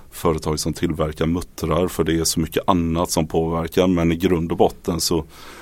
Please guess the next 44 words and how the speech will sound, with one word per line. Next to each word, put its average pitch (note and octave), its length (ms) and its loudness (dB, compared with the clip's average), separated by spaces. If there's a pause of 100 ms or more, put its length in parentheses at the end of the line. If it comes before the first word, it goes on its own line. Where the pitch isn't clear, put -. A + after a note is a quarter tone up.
(120)
lever F2+ 360 4
man E2 220 4
ju F2 140 2
efter - 180 -4
samma D#2+ 520 2 (640)
ekonomiska A#2+ 680 4
principer F2+ 720 4
och F2 100 2
organisatoriska E2+ 840 -2
principer D#2+ 460 -2
som D#2 240 -2
alla D#2 160 -2
andra, D#2+ 240 -2
det E2 120 -4
vill D#2+ 40 -6
säga D#2+ 280 0
du E2 160 -6
ska - 200 0
ha E2 140 2
liksom E2 520 -4
ordning D#2+ 420 0
och D#2+ 100 0
reda E2 260 -2
på D#2+ 100 -8
dina D#2+ 240 -4
prylar. F2+ 600 -4 (540)
Och F2+ 80 -6
det F#2 100 4
hade F#2 240 2
man A2 140 4
inte, B2 280 0 (280)
eh, F2 140 -4
fullt E2 380 -2
ut, G2+ 420 0
utan E2 760 0
man F2+ 160 -2
gjorde F2+ 200 0
väldigt, E2+ 300 0
man G2+ 140 4
fattade E2+ 320 2
väldigt F2 280 0
många E2 180 -2
kortsiktiga - 720 -4
beslut. G2+ 580 -2